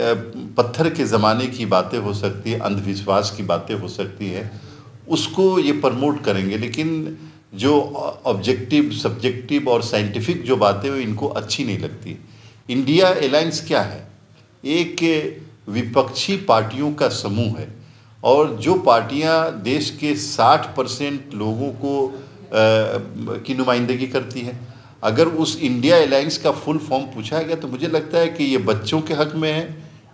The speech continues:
डेमोक्रेसी के हक में है और हमारा देश आगे बढ़े, इसके हक में है।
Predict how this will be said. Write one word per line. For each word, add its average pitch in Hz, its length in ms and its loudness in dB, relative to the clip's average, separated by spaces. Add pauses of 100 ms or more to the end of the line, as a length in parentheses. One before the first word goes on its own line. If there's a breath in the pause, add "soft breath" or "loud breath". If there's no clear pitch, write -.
डेमोक्रेसी 170 600 0
के 165 120 0
हक 151 240 0
में 151 140 -2
है 165 300 -4 (380 loud breath)
और 135 360 6
हमारा 117 420 2
देश 131 640 -2 (220)
आगे 139 260 4
बढ़े, 123 220 2
इसके 160 380 0
हक - 300 0
में 175 100 -8
है। - 160 -12